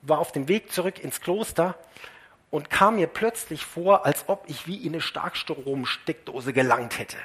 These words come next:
Das Einzige, was gefehlt hat, ist, dass mir die Haare zu Berge standen. Und ich hab urplötzlich gewusst, Gott fängt an zu reden. Und ich ging zurück in mein Zimmer, hab mich an meinen Schreibtisch gesetzt, meinen Computer aufgemacht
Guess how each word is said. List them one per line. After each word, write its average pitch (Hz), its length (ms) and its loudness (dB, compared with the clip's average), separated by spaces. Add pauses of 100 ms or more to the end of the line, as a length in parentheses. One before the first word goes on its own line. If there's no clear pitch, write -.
(360)
Das - 140 -10
Einzige, 180 400 4
was 175 180 2
gefehlt 190 400 2
hat, 185 120 4
ist, 160 160 -4
dass 160 120 -2
mir 160 80 -4
die 151 120 2
Haare 165 320 2
zu - 120 -10
Berge 131 300 -2
standen. 127 480 -8 (960)
Und 151 100 -2
ich 156 120 2
hab 196 80 6 (240)
urplötzlich 226 720 0
gewusst, 170 440 -6
Gott 156 200 -4
fängt 151 320 -6
an 139 160 -4
zu - 140 -12
reden. 110 400 -6
Und 104 120 -12
ich - 140 -14
ging 175 180 -6
zurück 202 360 -2
in 165 100 -6
mein 139 180 -2
Zimmer, 226 420 0 (320)
hab - 140 -4
mich 147 160 -10
an 139 80 -4
meinen 123 160 -2
Schreibtisch 202 540 2
gesetzt, 175 400 -2
meinen 127 180 -6
Computer 196 460 0
aufgemacht 147 520 -4